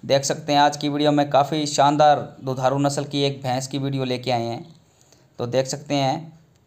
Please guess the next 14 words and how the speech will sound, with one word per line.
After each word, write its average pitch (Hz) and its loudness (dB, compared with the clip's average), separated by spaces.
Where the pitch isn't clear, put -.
ब्याने 135 4
में 156 4
अभी 151 0
दस 143 2
से 165 2
बारह 143 4
दिन 147 -2
का 147 2
समय 143 0
शेष 139 -2
बाकी 131 -2
है। 139 0
काफ़ी 139 2
अच्छी 147 -2